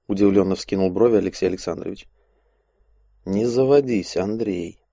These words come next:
мысленно предупредил напарника Дейл. «Не имеет смысла».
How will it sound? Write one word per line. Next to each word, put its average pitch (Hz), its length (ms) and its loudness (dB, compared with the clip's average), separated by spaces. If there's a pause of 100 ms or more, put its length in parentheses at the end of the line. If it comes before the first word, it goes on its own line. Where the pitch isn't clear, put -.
(220)
мысленно 107 460 -2
предупредил 98 560 -2
напарника 104 520 -2
Дейл. 90 400 -4 (320)
«Не 117 180 0
имеет 117 280 0
смысла». - 500 -8